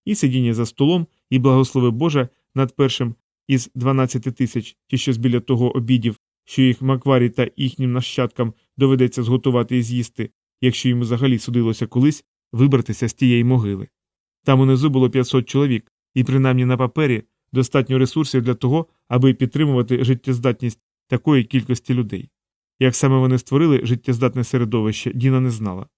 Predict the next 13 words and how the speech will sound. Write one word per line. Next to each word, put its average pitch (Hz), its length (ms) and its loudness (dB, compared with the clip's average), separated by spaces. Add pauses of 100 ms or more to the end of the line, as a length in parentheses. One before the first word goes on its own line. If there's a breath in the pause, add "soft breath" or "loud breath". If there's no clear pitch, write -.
(300)
Не 170 160 0
вважала 135 380 0
за 117 140 0
потрібне 131 420 -2
доймати 123 460 2
Руфуса 127 560 -2 (260)
кожною 131 380 2
деталю 127 420 0
їхнього 123 460 2
плану. 101 400 -8 (600)
Оголошення 139 560 4
Маркуса 127 440 0
тривало. 113 440 -4